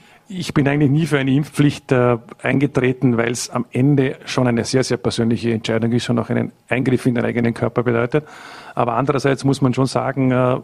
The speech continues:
wir sollten versuchen, die Impfquote zu steigern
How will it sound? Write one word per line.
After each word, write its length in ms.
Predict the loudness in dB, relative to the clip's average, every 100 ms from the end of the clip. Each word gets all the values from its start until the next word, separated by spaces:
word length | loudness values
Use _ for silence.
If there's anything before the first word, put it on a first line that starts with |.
| -8
wir 240 | -2 0
sollten 480 | 0 0 0 0 -4
versuchen, 480 | -4 -4 -2 0 0
die 80 | 0
Impfquote 640 | -2 -2 -2 -2 0 -2 -2 -20 -20 -20 -20 -20
zu 200 | -8 -4
steigern 760 | -2 -4 -2 0 2 0 -2